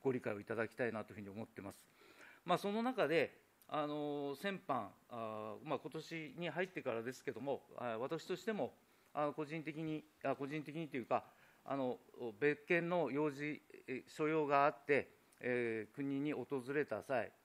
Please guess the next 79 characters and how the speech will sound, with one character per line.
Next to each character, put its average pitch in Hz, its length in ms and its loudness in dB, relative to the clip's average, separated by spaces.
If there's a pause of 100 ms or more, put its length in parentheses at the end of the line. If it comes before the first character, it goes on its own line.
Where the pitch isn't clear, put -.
え、 113 100 -4
鉄 151 260 -2
道 170 140 2
局 127 260 -4
に 113 80 -2
も 101 280 -6
お、 107 180 -2
お 104 60 -4
話 113 340 -2
を 104 80 -6
聞 - 240 -18
き - 20 -8
に、 107 240 -8
え、 104 140 -8
寄 107 100 -2
ら 107 120 -2
さ 110 120 -10
せ - 120 -16
て 104 100 -8
い 95 60 -12
た - 80 -6
だ 101 80 -4
き - 80 -12
ま 113 100 -4
し - 80 -12
た。 - 100 -10 (680)
ま 190 120 6
あ、 156 60 6
そ 185 100 -2
の 190 80 0
中 214 220 4
で 147 100 4
は、 135 220 6 (280)
あ、 151 160 4
本 180 140 -4
当 208 100 4
に、 202 220 0 (220)
あ 147 160 0
の、 143 140 -2
非 147 140 -8
常 190 160 0
に 190 240 -2 (240)
厳 170 240 -6
し 170 300 -4
い - 100 -12
お 117 80 -6
話 123 580 -2 (340)
で - 140 -2
し - 80 -6
た。 92 140 -6 (280)
ま 147 120 -2
あ、 - 20 -2
そ 185 140 0
れ 190 60 4
は 196 200 8 (220)
や 170 140 4
は 165 80 6
り 123 80 0 (800)
今 190 240 4
の、 180 260 2 (180)
あ 123 140 -4
の、 107 340 -6
ジ 131 100 -2
ェ 143 60 4
イ - 40 4
ア - 20 4
ー - 40 4
ル 139 60 0
北 135 120 -2
海 170 240 4
道 123 100 -2
の 92 200 -10
経 151 280 6
営、 - 100 -2 (380)
え 120 240 0
ー、 - 20 -16
こ 165 100 0
れ 175 100 4
が 175 200 6